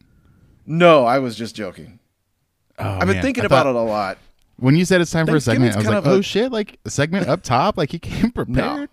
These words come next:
Speaker 2: <laughs>
Speaker 1: I've just been thinking about it. Thanksgiving's kind of a, a janky holiday.
Speaker 2: That's what people say, man, but I dig Thanksgiving 'cause it's, it's a lot of times people just get together with family and have a good meal. And, like, honestly, it feels
Speaker 1: Well,
Speaker 2: like
Speaker 1: yeah,
Speaker 2: cr-,
Speaker 1: well,
Speaker 2: it feels like Christmas,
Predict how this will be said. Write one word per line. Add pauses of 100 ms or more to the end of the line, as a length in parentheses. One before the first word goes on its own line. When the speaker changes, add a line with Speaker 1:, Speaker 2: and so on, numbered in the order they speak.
(360)
Speaker 2:
<laughs>
Speaker 1:
I've
just
been
thinking
about
it.
Thanksgiving's
kind
of
a, (300)
a
janky
holiday. (440)
Speaker 2:
That's
what
people
say,
man,
but
I
dig
Thanksgiving
'cause
it's,
it's
a
lot
of
times (140)
people
just
get
together
with
family
and
have
a
good
meal.
And,
like,
honestly,
it
feels
Speaker 1:
Well,
Speaker 2:
like
Speaker 1:
yeah,
Speaker 2:
cr-,
Speaker 1:
well,
Speaker 2:
it
feels
like
Christmas,